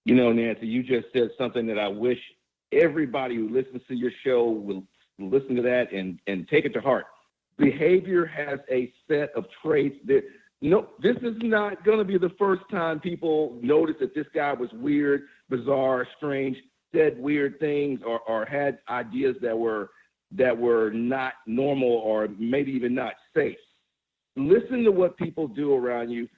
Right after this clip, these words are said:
Watch what people do. You don't have to be paranoid, but just pay attention to what people do.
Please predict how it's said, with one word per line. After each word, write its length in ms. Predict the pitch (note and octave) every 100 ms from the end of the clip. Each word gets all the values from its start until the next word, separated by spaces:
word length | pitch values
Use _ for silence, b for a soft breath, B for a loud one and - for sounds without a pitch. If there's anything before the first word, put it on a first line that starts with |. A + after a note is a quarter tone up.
| _ -
Watch 280 | F3 B3 -
what 160 | G3 -
people 240 | D3+ C3+
do. 160 | A2+ C#3
You 120 | E3
don't 140 | G3+
have 160 | G3+ G3
to 60 |
be 160 | C3+ B2+
paranoid, 560 | - F3+ E3+ D3 C3+ B2+
but 100 | E3+
just 140 | A#3+ - -
pay 140 | F#3+
attention 360 | D#3 E3 D#3+ C#3
to 80 |
what 180 | C3 B2
people 220 | C#3 B2
do. 200 | A2 A#2+